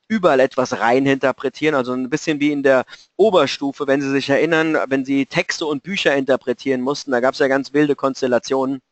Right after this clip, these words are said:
Und, äh, so ein bisschen ist das momentan hier auch. Wir haben eben sehr viel Daten, also kann man auch sehr viel auswerten und interpretieren. De facto aber, wenn der Fokus der Marktteilnehmer eher auf einer höheren Wahrscheinlichkeit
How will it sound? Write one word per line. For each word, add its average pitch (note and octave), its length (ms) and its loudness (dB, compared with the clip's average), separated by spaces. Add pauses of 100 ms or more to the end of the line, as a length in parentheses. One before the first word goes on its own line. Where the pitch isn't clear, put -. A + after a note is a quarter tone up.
(600)
Und, C3+ 220 -4
äh, C3 160 4 (360)
so C#3+ 120 -2
ein C3+ 60 -2
bisschen D#3 260 2
ist D3 120 0
das C#3 160 2
momentan C#3 640 0
hier B2+ 180 0
auch. C#3+ 180 0
Wir B2+ 160 0
haben C#3 260 0
eben C3 220 -2
sehr B2 220 2
viel B2 200 -4
Daten, B2 380 0
also A#2+ 160 -2
kann B2+ 100 -4
man C3 140 0
auch A#2+ 100 -4
sehr B2+ 180 -2
viel A#2+ 200 -2
auswerten A#2+ 480 -2
und A#2 100 -8
interpretieren. B2 720 -2 (480)
De C#3+ 100 0
facto - 420 -2
aber, C3 320 2
wenn D#3 200 2
der D3 120 2
Fokus - 380 -8
der B2 160 2
Marktteilnehmer B2 680 -2 (120)
eher E3+ 220 4
auf C#3+ 100 -2
einer A#2+ 300 -2
höheren D#3+ 400 -2
Wahrscheinlichkeit B2+ 760 -4